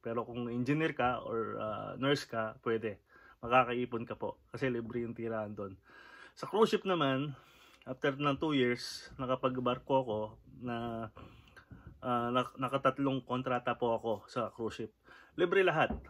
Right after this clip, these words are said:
Kaya lang, yun ang rotation mo everyday. Within eight months,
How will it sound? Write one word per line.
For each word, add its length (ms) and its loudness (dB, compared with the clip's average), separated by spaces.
Kaya 220 4
lang, 260 4
yun 160 0
ang 160 2
rotation 480 0
mo 140 0
everyday. 580 -2
Within 240 0
eight 240 0
months, 680 -4